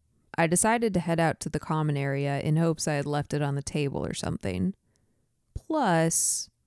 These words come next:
breakfast didn't smell half bad. The scent of blueberry pastry mingled with the bacon as I pulled on my sweatshirt and slippers and stepped out into the hallway. Lana was standing at the stove,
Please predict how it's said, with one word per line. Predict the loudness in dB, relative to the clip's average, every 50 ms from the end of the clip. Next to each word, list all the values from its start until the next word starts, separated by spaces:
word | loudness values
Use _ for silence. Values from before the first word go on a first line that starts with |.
| -4
breakfast | -2 -2 0 2 4 4 4 6 6
didn't | 4 4 4 2
smell | 0 0 0 0 0 0
half | -2 -2 -2 -2 -2 -4 -6
bad. | -6 -4 -2 -2 -2 -2 -2 -4 -6 -8 -12 _ _ _ _ _ _ _ _ _ _ _ _ _ _ _ _ _ _ _ _ _
The | 0 2
scent | 4 6 6 6 6 6
of | 6 6 6 4 4
blueberry | 4 4 6 6 6 6 6 6 4 4
pastry | 2 0 0 0 2 0 0 2 4 4 4 4
mingled | 4 2 2 2 2 2 2 0
with | 0 -2
the | -2 -4
bacon | -2 0 0 0 2 2 2 4 4 2
as | 2 0
I | -2 -2
pulled | -2 0 0 2 2 2
on | 0 0
my | 0 0
sweatshirt | 0 0 0 0 0 0 -2 -2 0 0 0
and | -2 -2 -2
slippers | -2 -2 -2 -2 -2 0 0 0 0 -2 -2
and | -4 -4 -4 -6 -4 -4
stepped | -4 -2 -2 -4 -2 -2
out | -4 -2 -2
into | -4 -4 -4
the | -4 -2 -2
hallway. | 0 2 2 2 2 0 0 -2 -4 -6 -10 _ _ _ _ _ _ _ _ _ _ _ _ _ _ _ _ _ _ _ _ _ _ _ _ _ _ _ _ 4
Lana | 4 6 6 6 6 6
was | 6 6 6
standing | 6 6 6 6 6 6 6 6 4
at | 4 2
the | 0 0
stove, | 0 2 4 4 4 4 2 2 0 0 -2 -6 -14 -20 -20